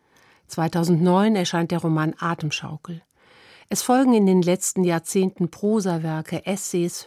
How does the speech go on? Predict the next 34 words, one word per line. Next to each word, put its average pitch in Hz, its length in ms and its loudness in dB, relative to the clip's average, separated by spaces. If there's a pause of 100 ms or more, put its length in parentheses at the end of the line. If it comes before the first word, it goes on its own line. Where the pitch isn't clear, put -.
Hörbücher, 196 720 -2 (460)
Theaterstücke, 196 880 -2 (400)
eine 202 220 6
lange 240 280 4
Liste 196 460 0
hochinteressanter 180 840 -2
Texte - 560 -6
sowie 226 320 0
die 226 140 -2
Collagenbücher, 156 960 -2
die 185 160 -4
im 175 100 0
Mittelpunkt 190 540 -4
unseres 185 340 -4
Gesprächs - 520 -8
stehen 135 340 -12
werden. 98 320 -14 (1000)
Hertha 185 260 -4
Müller, 175 300 2 (400)
ein 185 360 -2 (120)
Hörspiel 226 560 -2
ist - 280 -8
Anlass 190 400 0
unseres 180 380 -4
Zusammentreffens, 202 960 -2
ein 175 180 0
Hörspiel, 196 400 -4
das 165 200 -6
Sie 190 180 -4
für 180 160 -4
den 151 280 -2
Deutschlandfunk 190 680 -6
geschrieben 214 500 -6
haben. 208 300 -6